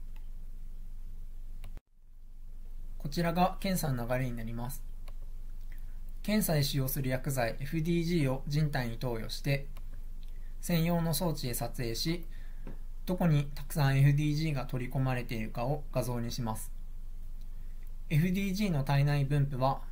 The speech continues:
ブドウ糖の代謝を反映しており、ブドウ糖を多く必要とする脳や心臓、排尿の関係で膀胱や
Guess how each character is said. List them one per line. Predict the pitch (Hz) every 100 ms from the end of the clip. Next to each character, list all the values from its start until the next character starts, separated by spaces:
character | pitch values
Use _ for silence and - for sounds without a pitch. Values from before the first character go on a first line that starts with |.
| -
ブ | 131
ド | 139 170
ウ | 170
糖 | 175
の | 160 160
代 | - 165
謝 | 151 165
を | 147
反 | 160 151
映 | 147
し | -
て | 160
お | 139
り、 | 120 120 - - - - - - -
ブ | 135
ド | 170
ウ | 175
糖 | 175 175
を | 185
多 | 190
く | 160
必 | - 139
要 | 127
と | 127 131
す | 139
る | 147 - - - -
脳 | 175 160
や | 127
心 | - 127 120
臓、 | 120 123 - - - - - - - - -
排 | 175 175
尿 | 180 180
の | 185
関 | 175 165
係 | 180 165
で | 165 170 - - - -
膀 | 160 156
胱 | 165 160
や | 170 180